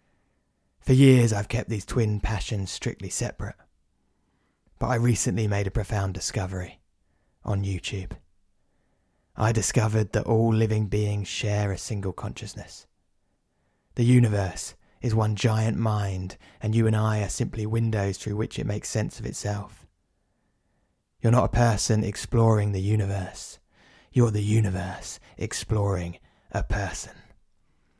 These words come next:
Yeah, I know, right? Once I discovered this,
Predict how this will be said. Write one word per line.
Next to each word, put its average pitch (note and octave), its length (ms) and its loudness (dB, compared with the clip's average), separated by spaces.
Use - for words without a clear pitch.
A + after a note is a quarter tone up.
Yeah, G2 280 0
I G#2 140 2
know, G2 260 2
right? F#2+ 360 -4
Once A#2 440 0
I A2 120 0
discovered G2+ 520 -2
this, - 400 -12